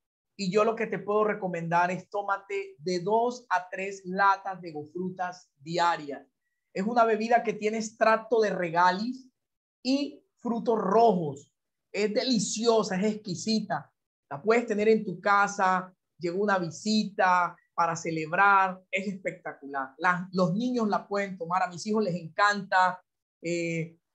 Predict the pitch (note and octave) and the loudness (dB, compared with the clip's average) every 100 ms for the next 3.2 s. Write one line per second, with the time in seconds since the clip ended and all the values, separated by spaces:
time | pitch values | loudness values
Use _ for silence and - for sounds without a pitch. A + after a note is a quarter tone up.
0 | _ F3+ G3 A3 A3 G3+ G3 G#3+ G#3 F3+ | _ -4 0 4 4 4 2 0 0 -8
1 | E3 F3+ F#3+ F#3+ G3 G3+ G#3 G#3 - - | -6 -2 -2 -2 -4 -4 -4 -6 -14 -8
2 | G3+ F3 G3 G3+ G3 F#3 D#3 D#3+ D3 C#3 | -2 0 2 2 0 -2 -6 -8 -8 -10
3 | B2+ | -10